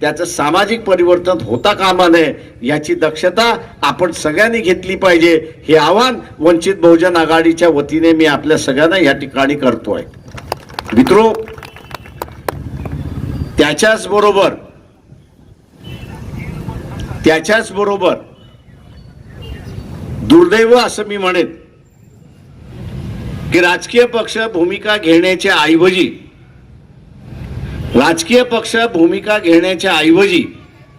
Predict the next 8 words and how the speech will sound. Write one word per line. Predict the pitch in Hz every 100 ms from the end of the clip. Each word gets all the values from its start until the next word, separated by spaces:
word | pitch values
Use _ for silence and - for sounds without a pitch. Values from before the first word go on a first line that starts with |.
| - - - - - - -
इलेक्शन | 175 196 220 220 220 226
डोळ्यासमोर | 220 185 190 202 185 190 196 190 -
ठेवून | 170 190 165 - - - - - - - - - - - - -
मी | 120 156 220
माझ्या | 220 180 175 202 196
समाजाला | - 170 180 190 190 202
कसं | 190 - 165 202 202
दुखवायचं | 151 165 - 202 180 180